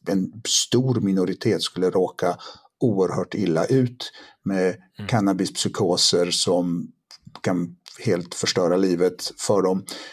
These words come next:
Speaker 1: Eh, och mitt ställningstagande i den frågan är glasklart och allt annat än drogliberalt, nämligen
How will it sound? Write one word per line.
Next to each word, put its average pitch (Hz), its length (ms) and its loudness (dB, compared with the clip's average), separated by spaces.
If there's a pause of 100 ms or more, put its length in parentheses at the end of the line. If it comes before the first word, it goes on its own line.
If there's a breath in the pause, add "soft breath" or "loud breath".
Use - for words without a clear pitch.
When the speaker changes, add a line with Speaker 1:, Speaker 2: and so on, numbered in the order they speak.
(360 loud breath)
Speaker 1:
Eh, 110 220 4 (380)
och 120 260 -4
mitt 151 460 2
ställningstagande 98 1000 0
i 104 60 0
den 135 240 4
frågan 87 360 0
är 92 40 -2
glasklart 110 680 0
och 113 200 -2
allt 101 360 -2
annat 101 460 -2
än 101 180 0
drogliberalt, 104 840 0
nämligen 98 580 -2